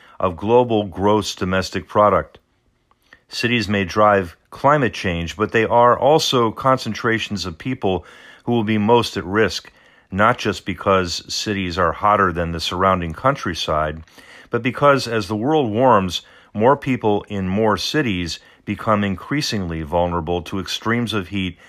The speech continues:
and flood. The message of the study is simple when it comes to reducing fossil fuel use, carbon footprint,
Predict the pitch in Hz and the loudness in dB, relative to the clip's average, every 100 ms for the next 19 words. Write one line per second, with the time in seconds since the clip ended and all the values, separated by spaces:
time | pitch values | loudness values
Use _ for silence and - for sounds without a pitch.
0 | - _ 95 92 - 107 98 78 65 _ | -20 _ -6 -6 0 4 4 4 -6 _
1 | _ _ _ _ _ _ _ - 95 113 | _ _ _ _ _ _ _ -8 -2 0
2 | 185 - 95 92 85 - 107 95 92 80 | 0 -2 -4 -4 -4 0 2 2 0 -2
3 | - 156 151 78 69 85 82 82 110 107 | 0 0 0 -4 -4 -6 -6 -4 -2 -2
4 | - 92 82 92 110 - 92 82 76 110 | -2 -4 -2 -2 -2 -2 -4 -6 -4 2
5 | 104 - 92 78 120 123 98 82 82 - | 2 2 -4 -6 -2 -2 -2 -4 -6 -4
6 | - 104 92 80 - 135 - 101 87 | 0 0 0 -4 -4 -4 -2 -2 -2